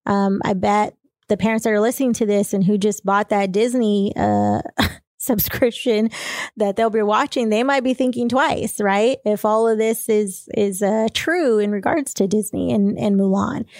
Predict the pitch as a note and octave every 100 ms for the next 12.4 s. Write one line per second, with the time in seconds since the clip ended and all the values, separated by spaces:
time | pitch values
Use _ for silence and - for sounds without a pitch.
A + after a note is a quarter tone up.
0 | - - - A#3 G#3 G3+ F#3+ G3 A3 D4+
1 | C#4+ D4 C#4 C4+ B3+ D#4+ C#4 - - _
2 | _ _ G#3+ A3 - _ _ - A#3+ C4
3 | A#3+ C4 C4+ B3+ A#3+ A#3 G#3+ G3 G#3+ F#3+
4 | - - - G3+ A3 - _ - G#3 G3+
5 | F#3+ B3 C4 B3 G#3 - B3 G#3+ - G#3
6 | G#3 F3+ - B3 B3+ A#3+ G#3+ G#3 - G#3
7 | G3+ - - - - - C4 B3+ A#3 A3+
8 | - G#3 F#3+ G3+ F#3+ - G#3 G3 G3+ -
9 | - - G#3+ G#3 G3+ G3 - _ _ -
10 | A#3+ B3+ B3+ B3+ A3 G#3 G#3 C4 B3 A#3
11 | G3+ F#3+ G#3 F#3 F#3+ G#3 A3 G#3 F#3+ E3
12 | F#3 G3+ C#4+ D#4+